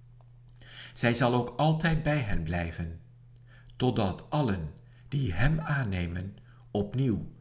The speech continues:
kinderen van God zullen zijn geworden. Voortdurend nog trekt Johannes uit in de woestijn van deze wereld, om de heilige boodschap te brengen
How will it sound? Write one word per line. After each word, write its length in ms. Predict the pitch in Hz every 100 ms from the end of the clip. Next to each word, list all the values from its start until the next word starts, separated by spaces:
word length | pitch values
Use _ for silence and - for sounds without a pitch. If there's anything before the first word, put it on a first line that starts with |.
| - - -
kinderen 560 | - 156 160 160 165 156
van 240 | 107 90
God 360 | 87 135 151 - -
zullen 380 | 95 92 87
zijn 280 | 82 113 135
geworden. 720 | 131 143 151 135 - 87 85 - - - - - - - - - - - - - - - - - - - - - - - - - - - - - - - - -
Voortdurend 680 | - 135 107 160 190 185 -
nog 320 | 143 156 -
trekt 300 | - 135 -
Johannes 520 | 113 82 120 143 - -
uit 300 | 127 139 -
in 120 | 107
de 100 | 90
woestijn 520 | 85 90 - 104 123
van 180 | 127 107
deze 340 | 92 98 104 107
wereld, 580 | 120 104 78 78 - - - - - - - -
om 180 | - 113
de 80 | 110
heilige 540 | 95 113 147 156 160
boodschap 520 | - 143 151 - 98 -
te 100 | 85
brengen 500 | - 87 85 80